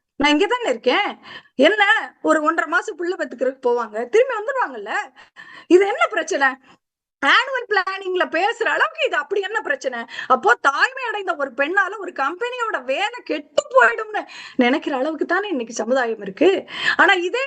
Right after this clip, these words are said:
சமுதாயத்துல தான் ரெண்டு மாச கர்ப்பிணியாக இருந்த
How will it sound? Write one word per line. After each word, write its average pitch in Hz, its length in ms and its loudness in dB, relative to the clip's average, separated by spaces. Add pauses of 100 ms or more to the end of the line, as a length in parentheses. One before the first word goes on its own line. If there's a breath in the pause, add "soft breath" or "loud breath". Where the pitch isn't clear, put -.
சமுதாயத்துல 370 580 -2
தான் 415 260 4 (200 loud breath)
ரெண்டு 440 380 6
மாச 392 300 2
கர்ப்பிணியாக 403 600 2
இருந்த 339 360 -8